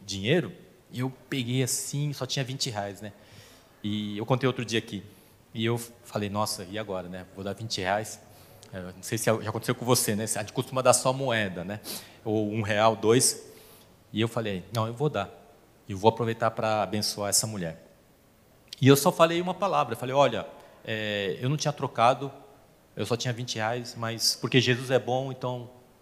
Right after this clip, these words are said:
eu tô te dando os vinte reais que eu tenho aqui, mesmo que seja a mais do que, né, é, esperava ter." Aí essa mulher, eu só falei isso, "Porque Jesus é bom." E essa mulher começou a chorar, gente. Chorar, chorar, chorar, chorar.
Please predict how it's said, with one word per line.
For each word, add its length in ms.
eu 180
tô 140
te 100
dando 260
os 120
vinte 180
reais 180
que 80
eu 60
tenho 220
aqui, 180
mesmo 220
que 80
seja 320
a 120
mais 300
do 140
que, 260
né, 140
é, 440
esperava 420
ter." 320
Aí 200
essa 160
mulher, 440
eu 120
só 100
falei 240
isso, 300
"Porque 180
Jesus 340
é 80
bom." 240
E 60
essa 140
mulher 200
começou 320
a 20
chorar, 420
gente. 380
Chorar, 540
chorar, 420
chorar, 460
chorar. 440